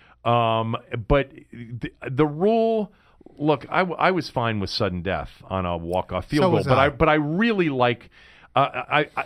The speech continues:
Speaker 1: the, the one thing I don't like about the rule now is I don't like the shortening to ten minutes. I think that that actually creates the opportunity for an unfair advantage for the team that gets the ball first, drives down and ends up with a field goal,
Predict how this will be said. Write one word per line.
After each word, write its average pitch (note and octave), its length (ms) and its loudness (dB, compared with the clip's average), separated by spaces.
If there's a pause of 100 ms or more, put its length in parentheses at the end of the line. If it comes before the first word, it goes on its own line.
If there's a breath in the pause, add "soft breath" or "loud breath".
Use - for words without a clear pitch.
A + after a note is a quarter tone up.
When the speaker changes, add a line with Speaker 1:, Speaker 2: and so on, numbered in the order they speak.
Speaker 1:
the, C#3+ 220 2
the D#3+ 140 2
one A#3 220 4
thing B3+ 140 0
I A3+ 80 4
don't G#3+ 120 0
like F#3+ 160 0
about D#3+ 200 2
the D#3+ 80 -2
rule C3+ 220 0
now D3 280 2
is A#2+ 100 -2
I B2+ 80 2
don't C3+ 160 -4
like B2+ 160 -2
the A#2+ 80 -6
shortening A2+ 460 -4
to G2 60 -6
ten G#2 240 0
minutes. - 540 -6
I G2 120 -2
think A2+ 200 -4
that F#2+ 120 -12
that A2 260 0
actually G2+ 560 -4 (160 soft breath)
creates A#2 420 -2
the A2 100 -2
opportunity G2+ 640 -2
for G2+ 180 -6
an F#2+ 60 -2
unfair G2 400 -2
advantage G2+ 420 -4
for F2+ 120 -12
the D#2+ 60 -12
team F#2+ 200 -6
that E2+ 80 -8
gets F2+ 180 -10
the F2+ 80 -12
ball D#2+ 200 -6
first, - 480 -4 (260 loud breath)
drives G#2+ 340 0
down G#2 220 -4
and F#2+ 100 -2
ends F#2+ 200 -4
up F2+ 100 -6
with F2+ 80 -6
a F2 60 -10
field F#3+ 400 -2
goal, F#2+ 280 0